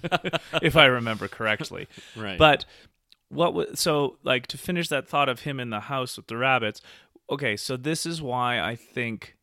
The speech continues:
Speaker 1: part of why we feel so much for Robin Hood is that he doesn't have to,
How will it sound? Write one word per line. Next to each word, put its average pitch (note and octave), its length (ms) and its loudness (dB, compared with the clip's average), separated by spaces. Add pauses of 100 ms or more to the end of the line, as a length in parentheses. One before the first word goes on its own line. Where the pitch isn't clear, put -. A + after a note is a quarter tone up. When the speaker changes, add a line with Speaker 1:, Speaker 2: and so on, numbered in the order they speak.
(640)
Speaker 1:
part D#3 360 0
of C3 160 -4
why A#2 240 2
we A2 160 -8
feel A2 760 -6
so - 260 -8
much F2 220 -8
for - 100 -14
Robin F2 200 -10
Hood G#2+ 120 -14
is A2 140 -12
that G2+ 200 -4
he E3 100 -8
doesn't E3+ 220 0
have C#3 420 2
to, G2 280 -4